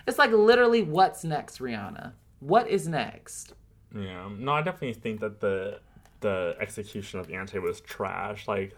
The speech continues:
Speaker 2: this album's supposed to come out. She had so many releases, release dates. She had parties.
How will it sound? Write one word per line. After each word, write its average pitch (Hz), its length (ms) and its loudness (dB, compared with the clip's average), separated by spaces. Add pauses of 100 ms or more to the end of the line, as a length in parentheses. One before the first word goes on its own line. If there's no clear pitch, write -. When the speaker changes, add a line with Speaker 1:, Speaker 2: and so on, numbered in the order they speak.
Speaker 2:
this 127 160 0
album's 113 200 -4
supposed 117 160 -8
to 110 80 -6
come 107 160 -6
out. 98 80 -6
She - 100 -6
had 127 100 2
so 127 120 -8
many 110 140 -2
releases, 107 840 2
release 101 260 -2
dates. 104 380 2
She - 100 -4
had 101 220 -2
parties. 110 640 4